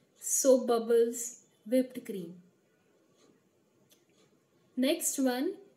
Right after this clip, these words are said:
gas in solid. And the type is solid foam. Example, sponge, bread, pumice stone, cakes, et cetera. Okay, so these are, so this was classification of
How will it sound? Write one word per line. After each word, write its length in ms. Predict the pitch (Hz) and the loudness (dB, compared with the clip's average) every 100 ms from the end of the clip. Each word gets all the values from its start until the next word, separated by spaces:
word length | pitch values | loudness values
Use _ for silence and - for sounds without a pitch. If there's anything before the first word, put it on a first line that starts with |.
| _ 202 | _ -6
gas 500 | - 240 254 311 - | 0 0 0 -2 -4
in 220 | 277 311 494 | -4 -4 -4
solid. 680 | 494 - 247 202 202 208 165 - _ _ - _ _ - | -6 -6 -4 -4 -4 -6 -8 -14 _ _ -20 _ _ -6
And 100 | 233 | -2
the 100 | 233 | 0
type 380 | 247 240 247 247 | 0 0 0 2
is 340 | 302 440 - | 0 0 -2
solid 500 | 262 214 208 226 440 | -2 -2 0 0 0
foam. 480 | - - 240 185 170 - - _ _ - | -6 -4 -2 -2 -8 -16 -20 _ _ -4
Example, 680 | 247 220 254 254 254 269 | -2 0 0 0 2 2
sponge, 960 | 262 - - 247 233 226 240 254 - - _ _ | 2 -4 -2 0 0 -2 -2 -2 -4 -14 _ _
bread, 640 | 208 190 233 233 226 226 - - _ _ _ _ - | -8 0 4 4 2 -2 -6 -18 _ _ _ _ -2
pumice 580 | 262 254 240 240 254 - | 0 2 0 -2 -2 0
stone, 420 | 254 220 226 269 - _ _ | 0 0 -2 -6 -10 _ _
cakes, 680 | - 226 240 - - - - - | -4 -2 -2 -6 -12 -14 -14 -12
et 200 | 233 - | -10 -8
cetera. 420 | 175 - - 185 180 - _ _ _ _ | -10 -12 -14 -16 -16 -20 _ _ _ _
Okay, 220 | 277 359 - - _ - | -12 -12 -14 -20 _ -12
so 140 | - | -6
these 300 | 240 302 311 | 0 2 2
are, 160 | 262 262 247 | 0 -6 -10
so 140 | - | -6
this 260 | 254 320 - | -2 -2 -2
was 260 | 285 440 - | -2 -2 -4
classification 840 | 233 208 247 226 226 233 - 240 | -6 -6 -8 -8 -6 -6 -6 -8
of 200 | 214 320 | -8 -10